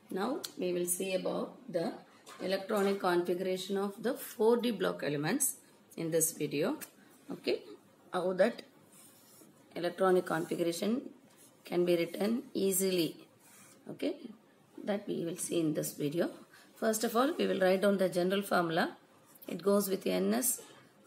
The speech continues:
zero to two, N minus one, D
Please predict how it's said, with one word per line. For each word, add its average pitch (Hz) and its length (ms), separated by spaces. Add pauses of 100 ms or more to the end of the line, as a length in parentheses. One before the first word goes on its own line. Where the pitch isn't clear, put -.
(100)
zero 202 360
to 196 180
two, 262 300 (760)
N 185 240
minus 202 400
one, 220 280 (1300)
D 190 280